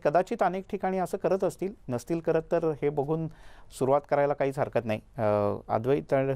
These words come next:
अ, तुर्तास धन्यवाद या माहितीबद्दल. शिवाजी गोरे आपल्यासोबत जोडले गेलेत रत्नागिरीतून. शिवाजी, अ, रत्नागिरीचा सुद्धा समावेश, अ, कॅटेगरी तीन मध्ये करण्यात आलाय आणि, अ,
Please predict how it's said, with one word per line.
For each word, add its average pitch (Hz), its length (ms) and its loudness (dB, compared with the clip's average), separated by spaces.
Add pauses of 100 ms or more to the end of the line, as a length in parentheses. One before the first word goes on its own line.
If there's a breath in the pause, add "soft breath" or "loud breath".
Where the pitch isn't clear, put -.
(140)
अ, 113 200 2 (140)
तुर्तास 131 360 0
धन्यवाद 131 340 -2
या 127 80 -2
माहितीबद्दल. 110 500 -4 (480 soft breath)
शिवाजी 185 400 2
गोरे 190 260 2
आपल्यासोबत 185 560 0
जोडले 156 260 0
गेलेत 156 220 0 (140)
रत्नागिरीतून. 147 600 -2 (500 loud breath)
शिवाजी, 233 300 2 (180)
अ, 143 40 0 (360)
रत्नागिरीचा 175 680 0
सुद्धा 220 280 0
समावेश, 190 640 0
अ, 185 100 0 (220)
कॅटेगरी 160 380 0
तीन 208 400 -2
मध्ये 196 240 2
करण्यात 143 360 0
आलाय 113 180 4 (600 soft breath)
आणि, 147 680 -2 (120)
अ, 135 40 -2